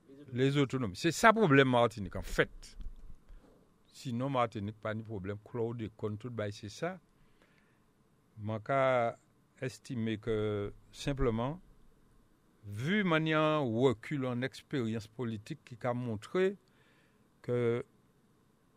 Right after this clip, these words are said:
opposition, t'as la page, mais peut-être pas qu'à exister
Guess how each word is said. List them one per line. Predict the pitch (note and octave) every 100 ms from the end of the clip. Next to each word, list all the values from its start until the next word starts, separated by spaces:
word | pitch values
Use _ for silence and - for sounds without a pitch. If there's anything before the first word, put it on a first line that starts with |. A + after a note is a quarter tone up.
| _ _ _ _
opposition, | C#3+ C3 C#3+ C3+ C3+ C#3+ -
t'as | D#3+
la | C#3
page, | B2 C3+ A#2+
mais | A#2+ A#2 A2+
peut-être | A#2+ A2 -
pas | A#2+
qu'à | - B2 A2+
exister | A2+ G#2+ A2 G#2+ - - A#2+ G2+